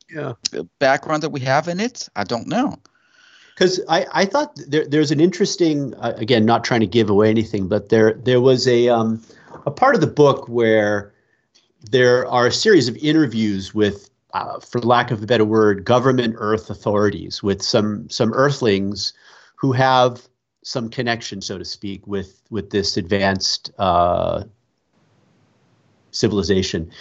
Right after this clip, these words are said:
Speaker 2: Mm-hmm.
Speaker 1: And at one point, the, the sort of government official is, is sort of saying, uh, he says, you know, "Why do you have such hope for this, thinking that it can reform and perfect human society?" So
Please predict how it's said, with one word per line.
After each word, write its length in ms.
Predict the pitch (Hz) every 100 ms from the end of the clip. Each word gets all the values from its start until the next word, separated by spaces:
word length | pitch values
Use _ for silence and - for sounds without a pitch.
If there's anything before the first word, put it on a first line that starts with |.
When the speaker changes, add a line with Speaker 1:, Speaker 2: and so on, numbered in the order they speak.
| -
Speaker 2:
Mm-hmm. 280 | 101 92 104
Speaker 1:
And 80 |
at 100 | 147
one 200 | 151 220
point, 480 | 226 190 147 131 -
the, 320 | 127 127 120 -
the 260 | 113 120 117
sort 220 | - 127
of 180 | 101 92
government 440 | 135 143 147 120
official 680 | 110 135 135 127 113 101 - _ _ _ _ _
is, 260 | 117 113 -
is 180 | 123 107
sort 160 | 127 120
of 80 |
saying, 500 | 113 123 107 104 101
uh, 140 | 90 101
he 140 | 104
says, 300 | 113 113 - - - _ _ _
you 80 | 165
know, 220 | 147 - _ _ _
"Why 340 | 143 139 185 262
do 80 | 269
you 160 | 233
have 280 | 147 156 143
such 340 | - 143 127 -
hope 400 | - 147 147 -
for 180 | -
this, 480 | 95 90 87 101 -
thinking 440 | - 147 147 160 131
that 180 | 123
it 160 | 120 120
can 160 | 123 117
reform 800 | 117 - 143 143 147 147 147 151 _ _ _ _ -
and 140 | 120
perfect 540 | 127 - 117 113 -
human 420 | - - 120 110 101
society?" 760 | - 104 107 98 95 87 90
So 380 | - 147 135